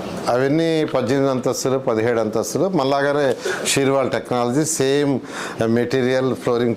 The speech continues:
టూ by టూ వర్టిఫైడ్ వేశారు. సిస్టమ్ ఏంటంటే, ఆ, వన్ పాయింట్ ఫైవ్ ల్యాక్ సెంట్రల్ గవర్నమెంట్ ఇస్తుంది,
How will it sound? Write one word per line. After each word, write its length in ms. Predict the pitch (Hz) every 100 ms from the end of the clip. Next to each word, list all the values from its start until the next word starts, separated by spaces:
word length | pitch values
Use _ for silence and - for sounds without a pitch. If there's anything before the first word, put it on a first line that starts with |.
| -
టూ 160 | 120
by 120 | 120 110
టూ 240 | 117 107
వర్టిఫైడ్ 440 | 104 - - 110
వేశారు. 540 | 107 104 110 101 110 110 - -
సిస్టమ్ 360 | 147 139 175
ఏంటంటే, 760 | 160 147 135 135 139 120 123 156 160 - - - - - - - - - - - - - - 98
ఆ, 340 | 104 104 101 92 - - - - - - - - - - - - - - 113
వన్ 180 | 143 165
పాయింట్ 280 | 170 170 160
ఫైవ్ 280 | 156 151 151
ల్యాక్ 420 | 160 170 185 165
సెంట్రల్ 320 | 151 139 147
గవర్నమెంట్ 360 | 127 117 107 92
ఇస్తుంది, 420 | - 107 95